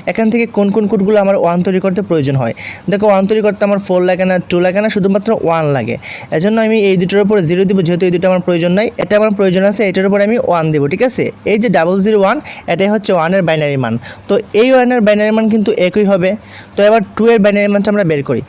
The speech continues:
টু তৈরি করতে আমার ফোর লাগে না, টু তৈরি করতে আমার টু লাগে। এবার আমার টু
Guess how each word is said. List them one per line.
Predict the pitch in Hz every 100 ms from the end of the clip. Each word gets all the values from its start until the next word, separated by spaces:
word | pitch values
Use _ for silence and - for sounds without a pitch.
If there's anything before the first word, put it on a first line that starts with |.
| - - - -
টু | 233 240
তৈরি | 254 240
করতে | 233 233
আমার | 240 240
ফোর | 196 196 202
লাগে | 202 220
না, | 277 - - -
টু | 220 226
তৈরি | 233
করতে | 220 226
আমার | 220 202 214
টু | 202
লাগে। | 143 117 - - -
এবার | 190 220
আমার | 233
টু | 226